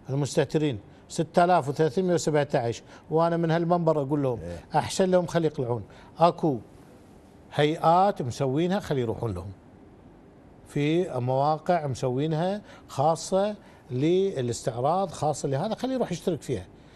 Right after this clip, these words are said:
Speaker 1: والسياره هذه ما تطلع الا فوق سطحه، فوق الونش،
Speaker 2: يعني
Speaker 1: ولا
Speaker 2: مو،
Speaker 1: تمشي في
Speaker 2: مو
Speaker 1: الطرق
Speaker 2: يشغلها ويمشي بالشارع.
Speaker 1: ابدا، موجوده، خلي يروح يشترك وياهم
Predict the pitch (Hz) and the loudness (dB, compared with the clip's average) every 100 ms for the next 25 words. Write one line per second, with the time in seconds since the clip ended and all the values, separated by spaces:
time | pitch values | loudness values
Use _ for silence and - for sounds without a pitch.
0 | - - 135 180 190 175 185 180 190 185 | -10 -4 0 4 4 2 0 0 0 -2
1 | - 180 185 170 185 160 156 - - - | -4 0 2 2 0 -2 -4 -4 -10 -12
2 | - - - 170 160 156 135 - - - | -20 -20 0 2 4 2 0 -4 -10 -14
3 | 107 107 139 208 208 226 190 180 139 165 | -6 2 4 6 6 4 4 0 4 2
4 | - 175 165 180 170 165 160 170 143 151 | 4 2 4 2 4 4 4 2 2 4
5 | 175 185 196 165 104 - - - - - | 4 4 4 2 -6 -14 -20 -20 -20 -20
6 | - - - 135 123 143 101 - - - | -20 -14 -4 -2 0 -2 -2 -10 -18 -20
7 | - - - - 175 156 135 131 160 - | -20 -20 -14 -6 -4 -4 -6 -6 -6 -4
8 | 135 127 131 147 160 | -2 0 0 -2 -4